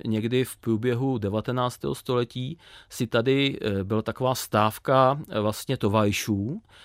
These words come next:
eh, protože, eh, odmítali, aby dostávali, eh, lososa víc než třikrát v týdnu. Protože v-, jaksi byla to běžná ryba, která tady,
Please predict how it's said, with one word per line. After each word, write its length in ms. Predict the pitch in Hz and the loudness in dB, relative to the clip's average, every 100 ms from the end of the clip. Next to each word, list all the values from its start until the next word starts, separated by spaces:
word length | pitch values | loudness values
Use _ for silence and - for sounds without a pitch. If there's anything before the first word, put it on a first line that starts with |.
| - - | -20 -4
eh, 320 | 98 104 107 | -2 0 0
protože, 760 | 101 113 139 127 135 131 135 139 - | 0 -2 0 2 4 6 4 0 -2
eh, 280 | 101 101 | -2 -2
odmítali, 840 | - 110 110 123 - 131 135 143 196 - - - | -2 -2 0 0 4 4 4 2 -2 -12 -20 -2
aby 460 | 101 107 127 139 135 | 0 4 4 4 2
dostávali, 960 | 113 - 127 127 127 127 139 143 143 - | -2 0 2 4 4 2 4 2 0 -2
eh, 440 | 101 95 98 101 | -2 0 0 -2
lososa 840 | 101 113 - 143 - 139 131 139 180 - - _ | 2 0 2 0 2 4 4 2 -2 -16 -20 _
víc 260 | 110 143 - | -2 0 0
než 180 | 160 - | -2 -2
třikrát 460 | - - 135 147 | -4 2 2 2
v 60 | - | 0
týdnu. 380 | 156 165 120 80 - _ _ _ _ | -8 -4 -2 -4 -10 _ _ _ _
Protože 320 | 104 107 113 | -2 2 2
v-, 140 | 113 - 65 58 60 | 0 -4 -10 -8 -8
jaksi 380 | - - 120 - - | -6 -2 -2 -2 -6
byla 200 | 113 113 | 0 0
to 120 | 135 | 0
běžná 360 | 113 104 123 120 | 0 0 2 0
ryba, 220 | 113 120 | 2 -2
která 280 | - 120 120 | -2 0 0
tady, 260 | 120 120 | 0 -2